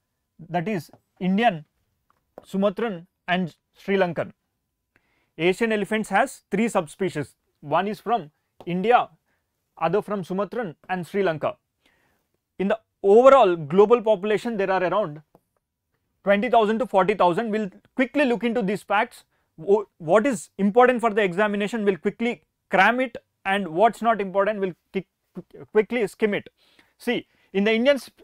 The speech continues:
sp-, subspecies has the widest range and accounts for the majority of the remaining elephants on the continent. And there are around, in India, there are total twenty-eight thousand elephants, out of which twenty-five percent of them are present in one single state, that is in Karnataka,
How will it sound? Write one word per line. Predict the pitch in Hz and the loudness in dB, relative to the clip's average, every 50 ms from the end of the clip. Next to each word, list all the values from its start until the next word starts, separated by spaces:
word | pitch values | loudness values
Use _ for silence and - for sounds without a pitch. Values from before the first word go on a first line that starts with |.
| _ - - | _ -20 -20
sp-, | - - - 196 - - | -20 -20 -20 -20 -20 -4
subspecies | - - 202 196 - - - - 247 208 - 254 233 - | 0 2 2 2 0 -2 -6 -4 -4 -4 -4 -6 -4 0
has | 196 208 190 | 0 0 2
the | 202 233 | 2 0
widest | 185 139 156 170 196 196 247 240 - - | 2 4 4 6 6 6 4 4 2 0
range | 202 214 185 160 151 - - | -2 -2 -2 -4 -6 -8 -4
and | 180 185 185 | -2 0 0
accounts | 185 - 220 233 233 - | 0 0 0 -2 -2 -2
for | - 208 | -2 -2
the | 190 226 | -2 -2
majority | 208 160 160 165 180 220 226 214 190 214 | -2 -2 -2 -2 -2 -2 -2 -2 -2 -2
of | 196 175 160 | -2 -2 -2
the | 175 185 | -4 -4
remaining | 170 160 175 180 180 180 165 | -4 -4 -4 -4 -4 -2 -4
elephants | 156 160 - 175 170 165 - | -4 -4 -4 -8 -8 -8 -6
on | 156 156 | -6 -6
the | 196 | -4
continent. | - 196 180 170 139 147 135 107 101 - - _ _ _ _ _ _ _ _ - | -2 -2 -2 -2 -4 -8 -12 -12 -14 -16 -20 _ _ _ _ _ _ _ _ -2
And | 175 180 220 233 190 - - | 0 0 0 0 -2 -8 -6
there | 170 175 214 226 | -4 0 4 4
are | 226 226 | 4 4
around, | 226 208 233 240 196 - | 4 2 0 0 -2 -2
in | - 208 | -4 -4
India, | 196 196 208 226 247 214 180 | -2 0 2 4 4 4 4
there | 165 185 - | 2 2 2
are | 202 202 - _ | 2 0 0 _
total | - 202 226 202 240 240 202 | -2 -2 -2 0 -2 -2 -4
twenty-eight | - 196 196 190 202 214 214 202 170 | -4 -4 -4 -4 -2 -4 -4 -4 -2
thousand | - 185 185 175 185 170 | -2 -2 -2 -2 -4 -4
elephants, | 160 165 160 - 226 240 233 - - _ - | -6 -6 -4 -4 -6 -6 -8 -10 -12 _ -2
out | 180 185 180 233 | 0 0 0 0
of | 220 170 | 0 0
which | 220 202 - - - _ _ _ _ _ _ _ _ | 0 0 0 -2 -14 _ _ _ _ _ _ _ _
twenty-five | - 185 208 240 262 277 285 226 262 262 - | 0 0 0 2 2 0 0 2 2 0 2
percent | - 226 220 226 233 226 208 | 2 0 0 0 0 0 0
of | 196 175 | 0 0
them | 170 202 196 175 147 _ - | 0 -2 -4 -4 -6 _ -2
are | 180 185 - | -2 -2 -2
present | - 175 160 190 208 185 202 | -4 -6 -4 -4 -4 -4 -4
in | 190 170 135 113 | -4 -4 -4 -2
one | 131 143 170 180 160 | -2 -2 -2 -2 -6
single | - 175 175 165 160 156 | -8 -6 -6 -6 -6 -6
state, | - - 151 131 110 117 | -6 -8 -8 -8 -8 -8
that | 131 123 | -8 -6
is | 156 151 139 | -6 -6 -8
in | 160 165 151 | -8 -8 -6
Karnataka, | 160 - - 143 139 131 - - - 107 | -6 -4 -4 -4 -4 -6 -6 -8 -12 -12